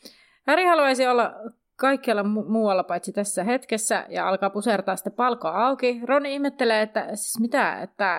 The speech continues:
Hermione aikoo pyytää häntä juhliin, ja Hermione toteaa, että niin, mutta Ronista olisi varmaan, Ronista olisi parempi, että hän seurustelisi McLagenin kanssa. No sitten syntyy tauko, ja Ron sanoo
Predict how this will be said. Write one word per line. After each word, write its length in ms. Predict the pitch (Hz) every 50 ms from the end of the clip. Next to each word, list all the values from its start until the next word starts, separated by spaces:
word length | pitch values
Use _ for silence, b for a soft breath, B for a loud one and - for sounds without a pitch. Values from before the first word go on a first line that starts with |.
| 180
Hermione 280 | 208 220 214 208 196 196 -
aikoo 240 | 190 190 185 196 196
pyytää 280 | - 220 208 214 196
häntä 200 | 190 202 196 208
juhliin, 480 | 220 269 330 349 330 285 269 262 254 254 B B B B B
ja 60 | - 262
Hermione 300 | 294 320 320 294 262 247
toteaa, 360 | 277 277 285 - 269 220 202
että 160 | 202 - 226
niin, 400 | 240 277 294 285 254 247 240 B B B _
mutta 160 | - 233 285
Ronista 420 | 285 294 294 294 277 262 - - 208
olisi 240 | 220 214 214 208 202
varmaan, 300 | 220 226 233 240 240 220 214 - - - - 185 185 185 202 240
Ronista 400 | 269 294 294 269 226 220 - 226
olisi 220 | 233 285 302 -
parempi, 400 | 330 - 359 339 339 320 277 285
että 140 | 254 - 277
hän 100 | 262 262
seurustelisi 600 | 247 262 247 240 240 240 - 254 240 254 233 254
McLagenin 680 | 247 254 262 262 - 226 208 190 190 175 185 170 175 180 -
kanssa. 440 | 196 196 202 196 196 - 202 185 - _ -
No 80 | 208
sitten 300 | 202 214 226 226 - 233
syntyy 360 | - - 214 185 160 - 165 -
tauko, 380 | - 254 277 330 349 339 302 302 277 262 247
ja 120 | 240 233 233
Ron 220 | 240 240 233 220
sanoo 340 | 226 220 202 202 196 196